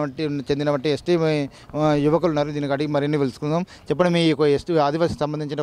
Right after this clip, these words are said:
ఒక మహిళ కూడా ఈరోజు అను-, అత్యుత్తమమైన పదవి వచ్చింది, ఎలా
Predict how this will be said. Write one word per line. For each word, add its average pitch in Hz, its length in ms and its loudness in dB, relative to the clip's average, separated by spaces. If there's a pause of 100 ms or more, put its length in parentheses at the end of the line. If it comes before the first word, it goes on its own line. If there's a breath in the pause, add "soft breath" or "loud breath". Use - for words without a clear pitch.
ఒక 127 160 -2
మహిళ 151 180 2 (120)
కూడా 156 160 0 (420 loud breath)
ఈరోజు 165 260 0 (380)
అను-, 156 300 -2
అత్యుత్తమమైన 151 480 -2
పదవి 160 440 2
వచ్చింది, 139 300 -6
ఎలా 160 40 2